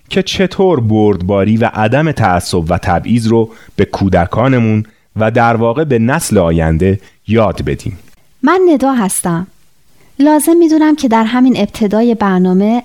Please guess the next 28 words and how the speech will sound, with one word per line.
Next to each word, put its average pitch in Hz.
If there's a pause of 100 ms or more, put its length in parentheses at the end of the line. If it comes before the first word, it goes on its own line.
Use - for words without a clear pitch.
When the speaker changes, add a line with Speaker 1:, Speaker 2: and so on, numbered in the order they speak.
Speaker 2:
از 220
همکار 247
عزیزم 240
تهمینه 208
تشکر 208
کنم 185 (380)
که 254
در 226
چند 226
برنامه 196
قبل 254
در 208
خدمت 202
شما 202
عزیزان 170
بود. - (1000)
بهزاد 381
خان، 214 (320)
اولین 285
قدم 311
شاید 311
همونطور 302
که 294
همیشه 233
در 269
مسائل 202
تربیتی 185
هست، 233